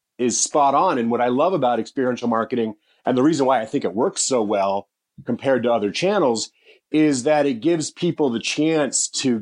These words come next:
get a full sense of what that brand experience is gonna be without that risk of having to make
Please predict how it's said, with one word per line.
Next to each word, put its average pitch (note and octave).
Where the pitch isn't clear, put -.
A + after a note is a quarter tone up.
get D#3+
a G#2
full D3+
sense -
of G#2
what C3
that A#2+
brand B2
experience A#2
is G2+
gonna A2
be A2
without B2
that A#2+
risk B2+
of A2+
having A2+
to -
make A2